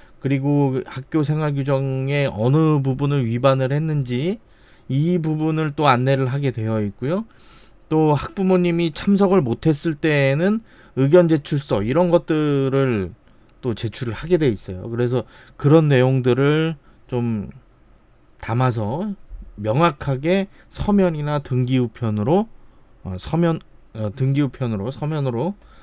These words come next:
통지를 하게 되는 거죠. 어, 그리고 이 내용들은 이제 학생하고 보호자에게만 알리게, 알리는 것이 아니라 선도위원회 위원 대상으로도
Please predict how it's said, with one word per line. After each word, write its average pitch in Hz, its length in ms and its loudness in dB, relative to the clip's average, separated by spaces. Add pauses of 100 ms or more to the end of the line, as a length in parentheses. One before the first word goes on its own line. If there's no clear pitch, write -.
(100)
통지를 131 400 -4
하게 123 220 -4
되는 104 300 -6
거죠. 101 440 -6 (1120)
어, 110 180 -4
그리고 196 420 6
이 190 440 6
내용들은 180 760 8
이제 165 200 4
학생하고 165 920 -2
보호자에게만 147 960 0
알리게, 123 460 -2 (400)
알리는 131 420 0
것이 127 240 0
아니라 113 400 -2
선도위원회 147 1080 0
위원 185 460 0
대상으로도 139 1080 0